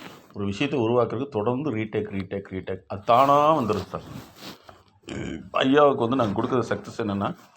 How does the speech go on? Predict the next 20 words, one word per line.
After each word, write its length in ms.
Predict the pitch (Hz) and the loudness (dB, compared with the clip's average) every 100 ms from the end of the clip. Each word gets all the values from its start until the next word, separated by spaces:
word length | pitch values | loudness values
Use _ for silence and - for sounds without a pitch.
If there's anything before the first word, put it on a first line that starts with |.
| _ _ | _ _
உங்க 300 | 135 123 120 | -2 0 4
மனசுலேருந்து 400 | 156 156 147 170 | 2 2 2 4
ஊறுது 260 | 139 139 117 | 4 2 4
பாருங்க. 280 | 104 98 95 | 4 2 -2
அதுதான் 260 | 104 123 | 0 2
என்ன 200 | 131 127 127 | 2 0 -2
சொல்றோம்னா, 460 | 117 107 113 202 - _ _ _ _ _ | -4 -2 -4 -8 -16 _ _ _ _ _
ஒரு 300 | 104 113 120 | 0 2 2
மனிதனுடைய 680 | 104 117 160 160 147 160 220 | 2 2 4 2 2 2 2
மனசுலேருந்து 460 | 143 147 143 147 131 | 2 0 0 2 4
ஊற 220 | 131 117 | 4 2
வச்சிட்டோம்னா 280 | - 117 135 | -2 0 2
அது 140 | 104 | 4
தானா 460 | 117 117 147 156 165 | 6 6 6 4 2
வெளியே 240 | 127 110 | 0 0
வந்துடும். 640 | 98 - - _ _ _ - - - - - | -2 -8 -16 _ _ _ -2 -2 -2 -6 -10
செடியை 420 | _ - 120 165 143 | _ -2 2 4 4
வந்து 180 | 143 | 2
புளிச்சு 300 | 170 127 131 | 0 -2 -2
இழுக்கக்கூடாது. 500 | 139 117 123 - 85 | 0 -2 -2 -4 -4